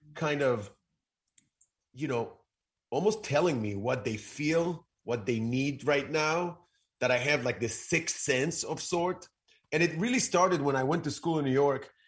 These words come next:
and I was working as a tour guide. I was working as a tour guide and I was, you know, standing and holding the microphone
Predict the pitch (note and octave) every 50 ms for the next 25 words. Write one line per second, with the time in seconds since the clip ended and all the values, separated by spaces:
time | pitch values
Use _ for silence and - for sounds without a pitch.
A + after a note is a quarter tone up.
0 | _ _ - A#2 B2 B2 B2 B2 B2 G2+ A2 A2 B2 D#3+ G3+ G3+ G3+ - C#3+ C3+
1 | C3 - - - B2+ A#2+ A#2 A2 - - A2 A2 G#2+ - F#3+ G#3 G3+ G3 - -
2 | - - _ _ _ _ _ _ _ _ _ _ _ - - - - - _ A#2+
3 | B2+ B2+ B2+ A2+ B2 D#3+ F3+ F3+ F#3+ D#3+ C3 B2+ B2 - E3 D#3+ C#3 B2 A2+ A2+
4 | A2+ A#2+ A#2 A#2+ B2+ B2+ - - - _ _ _ - D3 B2 A2 G#2 G2+ - -
5 | - - D3+ D#3 E3 F3+ F3 E3+ D#3+ E3 - - _ - - - - C3 D3 D#3+
6 | E3+ E3 D#3 C#3+ C#3+ C3+ C3 - B2+ - - B2+ B2+ B2+ B2